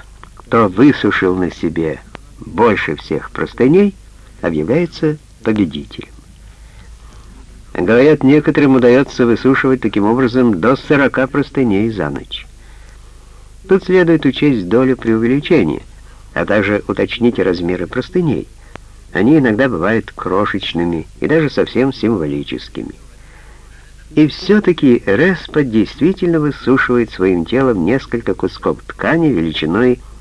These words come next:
с большую шаль. Могу засвидетельствовать это как очевидец. Ученик должен высушить на себе не меньше трёх простыней, прежде чем его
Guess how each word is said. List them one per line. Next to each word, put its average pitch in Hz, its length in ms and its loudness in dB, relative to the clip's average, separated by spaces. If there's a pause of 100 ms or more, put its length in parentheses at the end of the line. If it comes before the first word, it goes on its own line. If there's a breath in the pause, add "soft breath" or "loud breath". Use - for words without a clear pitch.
(120 soft breath)
с 82 140 -6
большую 98 520 0
шаль. - 440 -6 (1000 soft breath)
Могу 120 400 2
засвидетельствовать 127 1120 0
это 131 220 -2
как 131 260 -4
очевидец. - 840 -6 (2250 soft breath)
Ученик 120 420 0
должен 156 400 4
высушить 143 540 0
на 135 80 2
себе 117 320 0
не 139 100 6
меньше 139 400 4
трёх 110 520 2
простыней, 98 760 -2 (480)
прежде 107 320 0
чем 98 240 -2
его 95 340 0